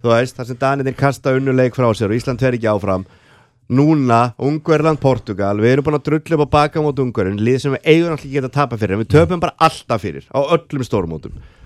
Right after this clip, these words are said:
Þú veist, engar afsakanir, við erum búin að fara yfir það. Þá kemur Ungverjaland akkúrat með þennan leik á móti Portúgal. Svo standa þeir kannski í Svíunum í kvöld. Ég er ekki að segja að Svíarnir vinna þá,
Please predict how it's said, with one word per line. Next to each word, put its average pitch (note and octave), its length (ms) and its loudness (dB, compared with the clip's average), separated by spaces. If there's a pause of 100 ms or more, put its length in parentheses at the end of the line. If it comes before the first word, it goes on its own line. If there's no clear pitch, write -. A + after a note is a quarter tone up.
(120)
Þú F#2 140 0
veist, - 260 -6
engar C#3+ 300 2
afsakanir, A#2 400 -2
við A#2+ 80 -2
erum A#2 100 -6
búin B2 160 0
að A#2+ 80 0
fara G#2 160 0
yfir E2+ 140 -8
það. C#2+ 100 -14 (2000)
Þá A#2 140 2 (180)
kemur G#2 300 2
Ungverjaland G2+ 420 -2
akkúrat F#2+ 400 -4
með F#2+ 140 -4
þennan F2+ 180 -2
leik F2 160 -4
á E2+ 80 -10
móti D2 140 -12
Portúgal. - 260 -10
Svo G3 160 6
standa D3+ 400 0
þeir D3 160 2
kannski G#2 240 -8
í - 60 -12
Svíunum D3 340 -2
í E2+ 80 -8
kvöld. - 380 -4 (100)
Ég G2+ 140 0
er F#2+ 80 -4
ekki G#2 100 -6
að - 80 -10
segja F#2 140 -2
að - 80 -10
Svíarnir F#2 260 -2
vinna A#2+ 240 -4
þá, D#2+ 140 -8